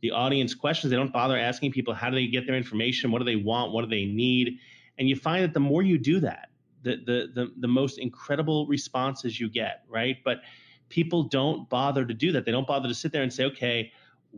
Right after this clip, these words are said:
what does my audience want?" Right? You're, uh, most companies and people, they talk to hear themselves speak. They don't actually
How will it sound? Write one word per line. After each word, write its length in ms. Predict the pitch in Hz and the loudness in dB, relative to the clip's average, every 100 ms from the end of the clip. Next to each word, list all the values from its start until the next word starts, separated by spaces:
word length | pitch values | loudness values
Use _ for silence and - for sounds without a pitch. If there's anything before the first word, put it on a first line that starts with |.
| 104 | -4
what 140 | 127 | 0
does 100 | 196 | 2
my 120 | 220 | 2
audience 400 | 196 202 120 - | 2 2 0 -4
want?" 180 | - - - | -14 -20 -6
Right? 200 | 131 165 | -2 2
You're, 320 | 156 135 143 | 2 0 -4
uh, 200 | 104 101 | -8 -4
most 280 | 151 170 190 | -2 0 0
companies 420 | 226 220 220 175 | 0 2 2 0
and 100 | 143 | 0
people, 240 | 196 196 165 | 0 0 0
they 80 | |
talk 340 | 127 - 208 208 | 0 -2 -4 -2
to 40 | |
hear 140 | 156 175 | 0 0
themselves 340 | 190 160 131 | 0 -4 -6
speak. 360 | - - 254 247 | -8 -2 0 2
They 60 | |
don't 140 | 123 147 | 0 0
actually 560 | 135 160 - 151 127 | -2 -4 0 0 0